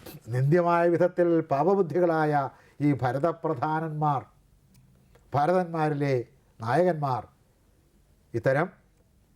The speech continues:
അതി നിന്ദ്യന്മാരായി തീർന്നിരിക്കുന്നു. അപ്പോൾ ഭീഷ്മരെ പുകഴ്ത്തിയത് എങ്ങനെയായി?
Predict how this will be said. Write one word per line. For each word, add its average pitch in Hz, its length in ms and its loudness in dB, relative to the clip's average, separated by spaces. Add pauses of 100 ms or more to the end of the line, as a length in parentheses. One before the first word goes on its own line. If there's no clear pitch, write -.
(320)
അതി 160 380 -2 (800)
നിന്ദ്യന്മാരായി 139 800 0
തീർന്നിരിക്കുന്നു. 123 920 -8 (420)
അപ്പോൾ 127 600 2 (360)
ഭീഷ്മരെ 131 580 0
പുകഴ്ത്തിയത് 135 640 -2
എങ്ങനെയായി? 135 600 -6